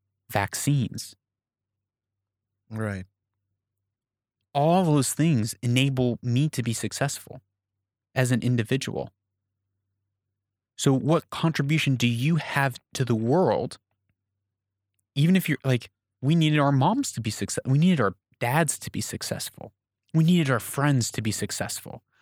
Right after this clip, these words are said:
Speaker 1: Our success is from this ecosystem. And so if I can help people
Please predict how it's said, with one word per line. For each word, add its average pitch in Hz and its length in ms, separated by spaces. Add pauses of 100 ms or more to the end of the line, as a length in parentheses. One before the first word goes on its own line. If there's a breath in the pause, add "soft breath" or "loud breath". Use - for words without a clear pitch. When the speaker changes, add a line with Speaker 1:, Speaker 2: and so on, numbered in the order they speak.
(200)
Speaker 1:
Our 143 120
success 143 760 (540)
is 131 260 (380)
from 160 260
this 120 220 (100)
ecosystem. 107 720
And 117 320 (300 soft breath)
so 139 380 (280)
if 135 220
I 175 180
can 220 200
help - 280
people 131 600